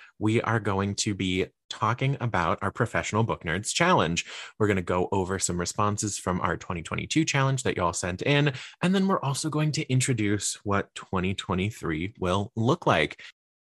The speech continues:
The twenty twenty-three challenge is now live on our website, so if you wanna check it out, you can do it there. We'll also be posting it on social. So just, uh, look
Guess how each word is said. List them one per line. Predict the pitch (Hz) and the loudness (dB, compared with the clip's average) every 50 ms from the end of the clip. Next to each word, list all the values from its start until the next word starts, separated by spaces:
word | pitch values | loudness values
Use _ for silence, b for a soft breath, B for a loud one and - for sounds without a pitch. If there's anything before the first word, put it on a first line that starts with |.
| _ - | _ 2
The | 139 | 4
twenty | 131 - 143 131 143 139 | 4 6 4 4 4 4
twenty-three | - 156 143 139 131 - 110 104 | 4 4 2 2 2 0 0 0
challenge | - 107 95 101 117 135 131 - | 2 2 2 2 2 2 2 2
is | - 127 127 120 | 2 2 2 4
now | 120 110 98 95 | 4 4 4 4
live | 95 95 85 85 85 87 87 - - | 4 2 2 2 2 0 0 -2 -4
on | 90 90 | -2 0
our | 87 85 85 | 0 0 2
website, | 87 85 82 80 78 - 120 131 127 - | 2 2 2 2 2 2 2 2 2 0
so | 117 | -2
if | 95 85 | 0 0
you | 95 | 2
wanna | 90 85 87 | 0 0 0
check | 87 - - 85 - | 0 -2 -2 -2 0
it | 87 | 2
out, | 92 101 - | 2 2 2
you | 92 92 | 0 -2
can | - 90 | -4 -4
do | 82 80 80 | -2 -2 -2
it | 80 - | 0 2
there. | - 135 151 156 147 B B B B B B | 2 4 4 4 2 B B B B B B
We'll | 165 160 - - | 0 0 4 4
also | 107 104 104 - - - 107 101 104 | 4 4 4 4 4 4 4 4 2
be | 98 - 98 101 | 0 -2 -4 -4
posting | - - - 95 90 - - - 90 90 90 | -4 -2 -2 0 0 0 0 -2 0 0 -2
it | - - 82 85 82 82 - - _ _ - | -2 -2 0 0 0 -2 -4 -10 _ _ -2
on | 90 85 82 78 78 82 92 101 _ | 0 2 2 2 0 -2 -4 -8 _
social. | - - - - - - - 87 87 - - 76 57 50 50 50 60 73 - B B B B B B | -8 -6 -4 -4 -2 -2 0 -2 -2 -2 -4 -4 -4 -6 -8 -10 -10 -12 -12 B B B B B B
So | B - 185 185 | B 4 4 4
just, | 175 165 175 170 - - - | 6 4 2 0 2 2 2
uh, | 160 160 160 170 - - | 4 4 4 2 2 0
look | 117 117 120 127 127 | 0 2 2 2 0